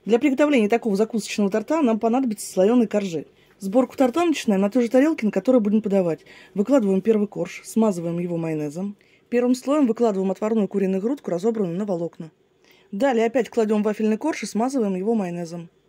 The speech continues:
Следующим слоем будут консервированные шампиньоны. Далее опять же корж, смазанный майонезом.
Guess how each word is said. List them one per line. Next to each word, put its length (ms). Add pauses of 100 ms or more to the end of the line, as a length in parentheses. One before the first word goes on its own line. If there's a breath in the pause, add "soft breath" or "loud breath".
(380)
Следующим 480
слоем 340
будут 200
консервированные 680
шампиньоны. 640 (960 soft breath)
Далее 320
опять 240
же 80
корж, 260
смазанный 420
майонезом. 560